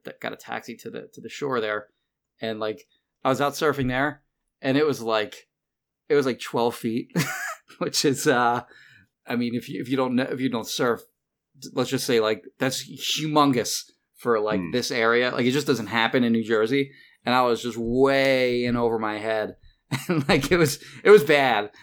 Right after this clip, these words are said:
Speaker 1: Like, it was pretty embarrassing too, 'cause there was actually people, like, that were out there that, like, could surf that stuff. It was bad. Like, I tried to catch a few, and it was,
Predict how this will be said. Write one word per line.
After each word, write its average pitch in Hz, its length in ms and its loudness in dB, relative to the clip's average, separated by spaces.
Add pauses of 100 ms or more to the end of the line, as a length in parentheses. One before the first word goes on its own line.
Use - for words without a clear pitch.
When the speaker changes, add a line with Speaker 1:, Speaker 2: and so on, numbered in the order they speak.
(120)
Speaker 1:
Like, 131 100 0
it 139 60 6
was 143 120 4
pretty 170 200 2
embarrassing 123 580 2
too, 123 120 -2
'cause 110 180 -4
there 202 80 -6
was 196 100 -8
actually 123 240 -4
people, 113 180 -2
like, 107 200 -4
that 113 100 -4
were 107 120 -4
out 104 100 -6
there 110 100 -2
that, 120 160 -6
like, 107 200 -8
could 117 200 -2
surf 123 280 -6
that 127 160 -6
stuff. 135 260 -4 (300)
It 135 120 2
was 139 120 2
bad. 117 440 0
Like, 117 140 -2
I 127 80 0
tried 151 220 0
to 127 60 -10
catch 131 180 -4
a 113 40 -8
few, 131 520 -2 (300)
and 120 140 -4
it 120 80 0
was, 117 280 -6